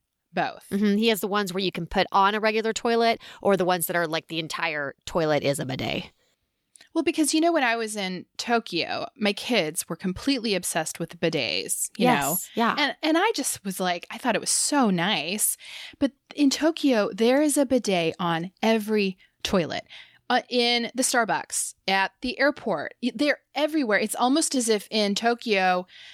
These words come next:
Speaker 1: not having a bidet would be equal to not having toilet paper roll. Like, it's
Speaker 2: Yeah.
Speaker 1: just, that would just be savage, you know? And so I start thinking to myself,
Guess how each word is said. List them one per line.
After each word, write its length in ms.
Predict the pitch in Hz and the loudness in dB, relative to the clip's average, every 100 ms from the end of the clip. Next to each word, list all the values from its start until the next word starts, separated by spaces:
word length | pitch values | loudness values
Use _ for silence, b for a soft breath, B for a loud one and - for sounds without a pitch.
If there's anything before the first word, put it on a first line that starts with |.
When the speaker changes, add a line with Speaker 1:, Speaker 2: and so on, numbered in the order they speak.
| B | B
Speaker 1:
not 180 | 233 214 | -4 -2
having 300 | 240 233 220 | -4 -4 -4
a 40 | |
bidet 340 | 202 202 196 196 | -2 0 0 0
would 120 | 185 | -4
be 220 | 196 190 | -6 -6
equal 220 | 190 - 185 | -4 -4 -2
to 180 | - | 0
not 320 | 190 180 170 196 | 0 2 0 -2
having 420 | 190 175 175 170 | -4 -4 -8 -12
toilet 360 | - 247 202 | -2 2 2
paper 300 | - 160 - - | 0 -8 -8 -6
roll. 340 | - - - - | -4 -4 -6 -4
Like, 160 | 170 | -2
it's 100 | 170 | 0
Speaker 2:
Yeah. 120 | 240 311 | 0 0
Speaker 1:
just, 260 | 175 - - | 0 -4 -4
that 160 | 160 170 | -6 -6
would 100 | 165 | -10
just 240 | 156 - | -8 -6
be 100 | 160 | -4
savage, 920 | - 202 175 160 - - - - - | -2 0 0 0 -2 -8 -6 -4 -4
you 160 | - 196 | 0 2
know? 300 | 170 165 180 B B B B B B | 2 -2 -8 B B B B B B
And 140 | 277 | 2
so 140 | - 311 | 4 2
I 100 | 294 | 0
start 280 | 294 320 302 | 0 0 0
thinking 300 | 330 330 339 | -2 -2 -2
to 120 | - | 0
myself, 500 | 226 196 196 175 170 | 0 2 2 0 -2